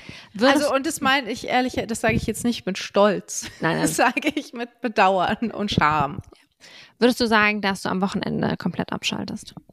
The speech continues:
Speaker 2: Nein.
Speaker 1: Würdest du sagen, dass du im Urlaub komplett abschaltest?
Speaker 2: Manchmal.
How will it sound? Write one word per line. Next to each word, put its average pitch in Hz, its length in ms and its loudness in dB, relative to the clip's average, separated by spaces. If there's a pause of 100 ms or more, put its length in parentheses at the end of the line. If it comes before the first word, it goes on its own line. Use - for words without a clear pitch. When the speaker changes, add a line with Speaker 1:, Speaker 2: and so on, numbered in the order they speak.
Speaker 2:
Nein. 180 360 4 (600)
Speaker 1:
Würdest 196 460 0
du 190 40 -2
sagen, 180 380 2
dass 170 200 -4
du 170 60 0
im 165 100 -2
Urlaub - 340 2
komplett - 380 -10
abschaltest? 196 720 -6
Speaker 2:
Manchmal. 190 680 0